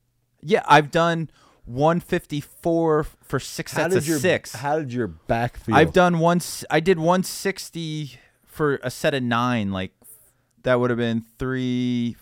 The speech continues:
Speaker 1: four weeks ago.
Speaker 2: That's pretty good.
Speaker 1: Yeah, I could. I had more too. I just racked it.
Speaker 2: All right. So tying this into the podcast, where, where did, where have you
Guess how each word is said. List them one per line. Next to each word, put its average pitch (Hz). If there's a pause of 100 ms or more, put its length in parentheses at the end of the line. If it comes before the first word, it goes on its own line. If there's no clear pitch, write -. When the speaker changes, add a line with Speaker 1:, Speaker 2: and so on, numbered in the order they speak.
Speaker 1:
four 135
weeks 117
ago. 73 (640)
Speaker 2:
That's -
pretty 90
good. 82 (260)
Speaker 1:
Yeah, -
I 123
could. -
I 135
had 135
more 110
too. 90
I 85
just 85 (160)
racked 73
it. 62 (200)
Speaker 2:
All 107
right. 101
So 110
tying 143
this 127
into 120
the 101
podcast, 95 (420)
where, 110 (580)
where 160
did, 208
where 170
have 190
you 156